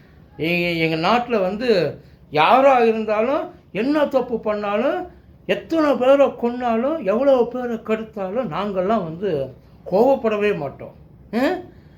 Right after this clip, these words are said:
இதெல்லாம் வாதாடுற வக்கீல் வீட்லயும்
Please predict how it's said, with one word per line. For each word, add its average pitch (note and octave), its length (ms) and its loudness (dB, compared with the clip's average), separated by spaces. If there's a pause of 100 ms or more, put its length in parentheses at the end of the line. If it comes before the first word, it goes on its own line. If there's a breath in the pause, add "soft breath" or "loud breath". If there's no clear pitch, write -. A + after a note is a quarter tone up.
(1120 soft breath)
இதெல்லாம் B3 640 6
வாதாடுற B3 460 4
வக்கீல் A3+ 380 0
வீட்லயும் G3 680 -2